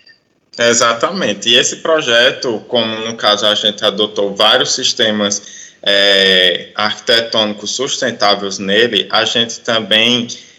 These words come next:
é, tirou como partido o clima do local, que Natal é um local bastante quente, então a gente soube aproveitar esse, essa insolação.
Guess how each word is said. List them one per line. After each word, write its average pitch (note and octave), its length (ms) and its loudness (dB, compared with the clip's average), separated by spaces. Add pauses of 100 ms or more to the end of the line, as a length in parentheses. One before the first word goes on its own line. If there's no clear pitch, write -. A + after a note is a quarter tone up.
(120)
é, G#2+ 260 4
tirou B2+ 440 0
como A#2+ 240 -2
partido A#2+ 640 0
o D3+ 80 -4
clima C3 680 0 (180)
do A2 80 0
local, G#2+ 800 2
que G#2 560 0
Natal G2+ 760 0
é G#2+ 100 0
um G#2+ 140 0
local G#2 380 2
bastante A2 460 0
quente, G#2 920 -4
então G#2+ 220 -2
a G#2 80 4
gente G#2 240 0
soube G#2 320 2
aproveitar G#2+ 1080 0
esse, G2 800 0 (320)
essa G2 240 0
insolação. G#2 840 2